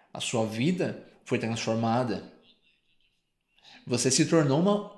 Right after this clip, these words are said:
pessoa diferente, você sabe disso. As coisas que você gostava, costumava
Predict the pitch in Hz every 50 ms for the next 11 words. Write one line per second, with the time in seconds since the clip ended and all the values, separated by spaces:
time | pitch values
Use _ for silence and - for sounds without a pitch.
0 | - _ - 151 139 - - 156 151 151 147 147 147 - - 180 165 143 156 185
1 | 185 - 151 143 131 - 151 135 - - 165 165 202 196 185 170 139 151 165 190
2 | 196 - - - - - - - _ _ _ _ _ _ _ _ _ _ _ _
3 | _ _ _ _ _ _ _ - - - - - - 101 104 - - - 123 131
4 | 151 160 151 - - 131 123 120 - 131 117 117 127 127 - - 123 139 143 156
5 | 139 - - - - - - 131 123 127 139 139 143 139 143 - -